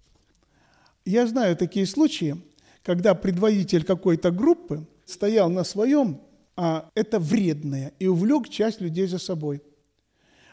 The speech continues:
Потом уже осознал, что да, он неправильно поступил, неправильно увлёк,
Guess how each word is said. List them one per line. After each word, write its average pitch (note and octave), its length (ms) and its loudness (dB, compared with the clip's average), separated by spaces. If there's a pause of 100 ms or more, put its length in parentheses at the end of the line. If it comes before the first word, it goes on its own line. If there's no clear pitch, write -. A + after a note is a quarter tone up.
(160)
Потом C4 260 2
уже B3+ 200 4
осознал, B3 1040 0 (420)
что - 760 -2
да, E3+ 480 4
он B3 260 4
неправильно F3+ 680 0
поступил, D#3 640 -4
неправильно F#3 640 2
увлёк, D#3 440 -2